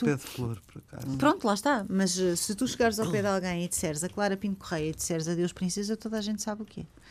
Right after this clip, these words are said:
Speaker 2: não é? Ah, epá, é, é o que é. Ah, não tô, isto não tem nenhuma dimensão de justiça associada, atenção. Ahm,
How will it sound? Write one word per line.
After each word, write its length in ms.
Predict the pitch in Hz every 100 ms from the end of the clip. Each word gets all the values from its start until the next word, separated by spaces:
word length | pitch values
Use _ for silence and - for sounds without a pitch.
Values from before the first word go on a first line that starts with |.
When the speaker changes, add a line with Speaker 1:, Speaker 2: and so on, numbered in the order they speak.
| - - 165
Speaker 2:
não 60 |
é? 100 | 185 233 - - - - -
Ah, 520 | 185 175 170 170 -
epá, 240 | - 359 -
é, 320 | 220 - 208
é 60 | 247
o 60 |
que 220 | 254 302
é. 200 | 285 175 160 - - -
Ah, 360 | - 180 175 160
não 180 | 196 214
tô, 200 | 269 247
isto 220 | 226 -
não 80 | 254
tem 100 | 254
nenhuma 240 | 262 269
dimensão 400 | 262 262 262 269
de 80 | 254
justiça 400 | - - 240 -
associada, 540 | 247 - - 247 202 165
atenção. 440 | 202 196 190 165 - _ - - - - -
Ahm, 680 | - 165 156 165 175 180